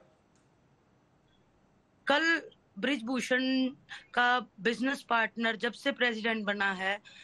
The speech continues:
मैं एक भी लड़की की गारंटी नहीं ले रही हूँ, क्योंकि वो दोबारा से उसके हाथ में पावर है, वो लड़कियों को डराएगा, धमकाएगा। एक को तो जो केस जिसने किया है, उसको डोप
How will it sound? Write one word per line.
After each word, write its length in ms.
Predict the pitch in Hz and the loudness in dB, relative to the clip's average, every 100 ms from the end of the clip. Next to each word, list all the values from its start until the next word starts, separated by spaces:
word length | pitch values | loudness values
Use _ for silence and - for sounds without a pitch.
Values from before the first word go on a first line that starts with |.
| - 226 | -6 0
मैं 220 | 240 254 | 2 2
एक 320 | 240 269 277 285 | 2 2 2 2
भी 60 | |
लड़की 420 | 262 247 - 254 | 2 2 -2 -4
की 120 | 254 226 | -2 0
गारंटी 420 | 220 226 226 226 | 2 0 -2 -2
नहीं 260 | 208 190 | -2 0
ले 180 | 220 240 | 2 2
रही 200 | 226 214 | 2 0
हूँ, 320 | 196 214 233 - _ _ _ - _ | 0 0 -2 -6 _ _ _ -20 _
क्योंकि 500 | 254 240 262 269 277 - _ _ _ _ 311 | 0 2 4 4 2 -4 _ _ _ _ -2
वो 520 | 240 262 262 262 - - _ - | 4 6 6 4 -2 -20 _ -6
दोबारा 380 | 214 226 254 277 | 0 2 4 2
से 140 | 269 247 | 2 -2
उसके 240 | 226 254 | 0 0
हाथ 140 | 226 208 | 0 0
में 100 | 233 | -6
पावर 360 | - 226 240 240 | -2 0 0 -2
है, 260 | 196 202 - - - _ | -4 -6 -8 -18 -20 _
वो 180 | 208 240 | 2 4
लड़कियों 360 | 254 247 247 240 | 4 2 2 0
को 100 | 226 | 2
डराएगा, 600 | 220 233 233 240 247 247 - | 4 4 4 2 0 -2 -4
धमकाएगा। 680 | 202 196 214 214 226 240 240 226 | -6 -2 0 0 0 -2 -2 -4
एक 160 | 233 - | -4 0
को 100 | 247 | 0
तो 220 | 247 240 | 2 0
जो 220 | 226 240 | 2 -2
केस 400 | - 240 233 - _ - | 0 -2 -2 -8 _ -10
जिसने 280 | 226 240 247 | -8 -2 -2
किया 240 | - 240 | 2 2
है, 60 | 233 | 2
उसको 300 | 233 - 247 | 0 0 0
डोप 260 | 208 220 | 2 0